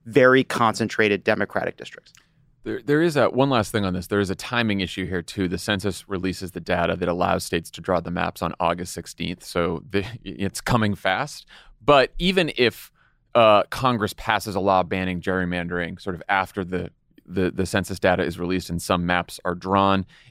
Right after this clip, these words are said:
Speaker 2: it's, the ban would still sort of put the legal challenges to this on firmer ground. You know,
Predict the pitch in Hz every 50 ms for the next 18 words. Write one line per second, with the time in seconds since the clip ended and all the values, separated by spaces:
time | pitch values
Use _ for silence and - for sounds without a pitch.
0 | _ - 127 131 - - - - 127 110 98 131 135 139 143 135 120 117 92 -
1 | - - - 120 120 110 110 107 101 95 92 - _ _ - _ - - 120 107
2 | 101 - _ - - 139 - - - 104 98 98 110 117 101 120 107 - - 101
3 | 95 87 87 90 87 85 90 85 82 85 - - - 98 87 90 85 - - -
4 | 90 85 82 - 98 95 90 87 85 85 - 95 98 95 92 87 85 85 87 -
5 | _ - _ _ - 110 104 95 87 -